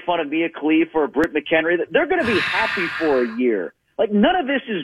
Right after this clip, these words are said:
good news if Washington wins. I'm sorry. Plus, they're beating Marc-Andre Fleury in Vegas. And the best story in hockey,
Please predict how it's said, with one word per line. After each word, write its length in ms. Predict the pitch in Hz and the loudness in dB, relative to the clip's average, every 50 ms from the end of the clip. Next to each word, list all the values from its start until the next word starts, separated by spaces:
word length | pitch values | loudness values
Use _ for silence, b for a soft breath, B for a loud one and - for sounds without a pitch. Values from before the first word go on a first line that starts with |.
| - | -2
good 180 | - 214 226 180 | 0 0 0 2
news 360 | 160 165 175 165 147 131 107 110 | 2 2 4 4 4 2 2 -2
if 80 | 127 - - | -4 -4 0
Washington 580 | 143 156 147 - - 156 131 - - 135 127 | 0 2 2 0 -2 -4 -8 -4 0 2 4
wins. 240 | 131 135 127 110 101 - | 4 4 4 2 0 -2
I'm 80 | 135 | 0
sorry. 180 | - - - - - | 0 0 0 2 2
Plus, 300 | 359 359 349 285 254 247 - - - _ _ _ _ _ - | 4 4 6 6 4 2 0 -6 -20 _ _ _ _ _ -2
they're 120 | 262 285 | -2 -2
beating 360 | 214 185 254 277 277 254 262 | 0 0 -2 -2 -2 -2 -4
Marc-Andre 580 | 262 269 269 269 269 277 269 262 220 254 254 240 - | -2 -2 -2 -2 -2 -2 -4 -4 -4 -6 -6 -6 -2
Fleury 260 | 254 262 254 254 254 | 0 0 2 2 2
in 100 | 254 220 | 0 0
Vegas. 360 | 196 254 277 294 226 208 170 - - | 0 0 0 0 0 -2 -2 -2 0
And 60 | 175 | -2
the 80 | 160 143 | -2 2
best 200 | 202 214 233 220 - - | 2 0 0 0 -4 -6
story 400 | - 226 196 220 220 220 208 208 | -4 0 2 2 2 4 2 0
in 80 | 196 190 | 0 -2
hockey, 540 | 196 214 226 233 - 208 208 196 196 196 | -2 -2 -2 -2 0 2 2 2 2 0